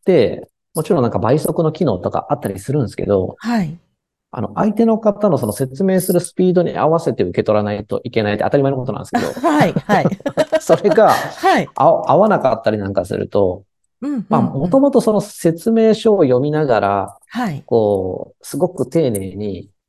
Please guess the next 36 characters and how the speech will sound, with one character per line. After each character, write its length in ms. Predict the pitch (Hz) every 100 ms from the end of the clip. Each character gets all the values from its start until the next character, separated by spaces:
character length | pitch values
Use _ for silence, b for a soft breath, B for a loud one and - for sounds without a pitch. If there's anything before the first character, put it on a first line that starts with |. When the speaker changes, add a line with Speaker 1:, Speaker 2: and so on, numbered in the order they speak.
| _
Speaker 1:
一 120 | -
歩 260 | 131 - 151
一 60 | 147
歩 220 | - 151
前 180 | 131 113
に 140 | 107
進 260 | - 123 131
む 100 | 123
タ 120 | 139
イ 40 |
プ 100 | 117
で 80 | 107
は 80 | 95
あ 40 |
ん 40 | 110
ま 100 | 110
り 80 |
な 100 | 113
く 60 | -
て、 80 | -
な 120 | 101
ん 60 | 101
か 120 | 101
こ 200 | - -
う、 120 | 107
新 120 | 123
し 180 | 117 110
い 40 | 101
機 120 | -
械 180 | - 104
だ 80 | 104
っ 80 | _
た 120 | -
り、 160 | - - _
Speaker 2:
は 240 | - 247
い。 100 | 208